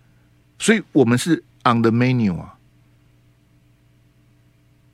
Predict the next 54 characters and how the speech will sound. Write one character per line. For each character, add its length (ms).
我 300
们 320
没 140
有 100
办 180
法 100
去 140
参 240
加 240
啊。 80
我 80
们 220
apec 440
有 120
派 240
人 200
啊， 80
是 120
派 240
那 140
个 260
张 260
忠 160
谋 160
先 220
生 200
代 140
表， 180
可 120
是 240
习 180
近 160
平 160
跟 240
拜 120
登 160
会 160
谈 160
的 60
时 140
候， 60
我 140
们 160
没 120
有 120
角 220
色 300
啊， 120
这 100
是 100
不 140
对 260
的 120
啊。 240